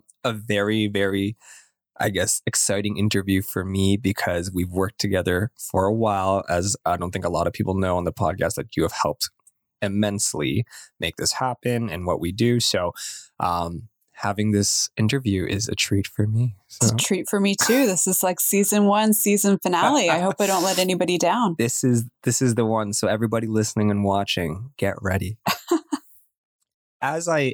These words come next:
Speaker 1: I, I got to know you and I, I did my research 'cause I wanted to know exactly who I was working with, I searched up Megan Gray Communications, and boy, did your name come up everywhere, everything.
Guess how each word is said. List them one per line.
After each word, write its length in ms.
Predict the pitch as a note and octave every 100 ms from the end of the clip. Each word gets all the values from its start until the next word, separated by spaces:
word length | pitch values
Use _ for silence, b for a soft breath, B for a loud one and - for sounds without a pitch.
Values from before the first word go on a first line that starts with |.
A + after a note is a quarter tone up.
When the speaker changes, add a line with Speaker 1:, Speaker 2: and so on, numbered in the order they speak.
| -
Speaker 1:
I, 160 | G2+ -
I 40 |
got 240 | G2 G2+ G2+
to 120 | -
know 160 | F2 E2+
you 380 | G#2 - C#2+ - G2
and 180 | F#2 -
I, 160 | F2+ -
I 80 | G#2
did 140 | G2+
my 120 | F#2+
research 460 | D2+ C#2+ - G#1+ - - _
'cause 80 | -
I 80 | F2
wanted 220 | D#2 D2+
to 100 | C2+
know 60 | C#2+
exactly 400 | - - - -
who 140 | A1+
I 80 | -
was 120 | -
working 380 | D#2+ D3 - - -
with, 100 | - B B B B B _ -
I 100 | G2+
searched 400 | - F2 - E2
up 160 | D2 -
Megan 360 | D#2 - D2+
Gray 280 | - - -
Communications, 840 | - - A#1+ - D3 - - - -
and 240 | F2+ - _ -
boy, 240 | A#2 A2+ A2
did 220 | G#2 G2+
your 120 | G2+
name 280 | G#2 D#2+ -
come 240 | - C2+
up 180 | C#2 - _ _ _ -
everywhere, 800 | D#2 F#2 F#2 F#2+ D#2+ C2+ D2 - _ _ _ _ _ _ _
everything. 680 | G#2+ G2+ F2 G2+ - - -